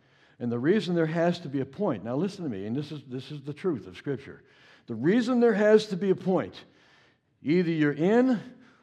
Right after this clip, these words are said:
or you're out of Christ, is because salvation is by grace,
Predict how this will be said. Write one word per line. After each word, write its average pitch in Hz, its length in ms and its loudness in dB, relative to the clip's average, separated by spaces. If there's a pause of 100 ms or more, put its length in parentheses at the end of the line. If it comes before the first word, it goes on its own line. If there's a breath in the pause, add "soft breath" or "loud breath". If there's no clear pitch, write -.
(120)
or 120 160 -2
you're 127 220 -2
out 208 200 8
of 208 160 2
Christ, 135 440 0 (260 soft breath)
is 131 160 -4
because 131 340 -4
salvation 113 920 -2 (500 soft breath)
is 104 180 -10
by 95 220 -6
grace, 92 880 -10